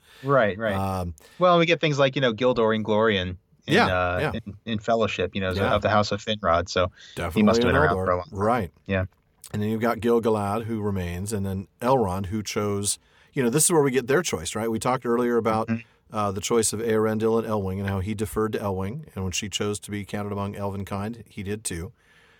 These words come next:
Speaker 1: Mm-hmm.
Speaker 2: Their sons, however, choose uh, different. Elrond
Speaker 1: They each have their
Speaker 2: chooses
Speaker 1: own
Speaker 2: to
Speaker 1: choice, yeah.
Speaker 2: Yeah,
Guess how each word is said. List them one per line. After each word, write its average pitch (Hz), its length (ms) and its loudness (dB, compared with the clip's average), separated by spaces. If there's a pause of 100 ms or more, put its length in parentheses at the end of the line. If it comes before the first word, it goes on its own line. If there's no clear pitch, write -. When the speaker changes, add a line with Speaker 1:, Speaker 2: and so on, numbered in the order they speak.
(200)
Speaker 1:
Mm-hmm. 104 300 -4
Speaker 2:
Their 104 140 2
sons, 214 420 2
however, 104 320 -2
choose 147 520 -2 (360)
uh, 120 220 0
different. 156 360 -2 (200)
Elrond 127 340 2
Speaker 1:
They - 60 2
each 110 160 2
have 123 120 4
their 123 120 2
Speaker 2:
chooses - 20 4
Speaker 1:
own 127 100 4
Speaker 2:
to 135 60 0
Speaker 1:
choice, 110 280 2
yeah. 113 120 2
Speaker 2:
Yeah, 151 240 2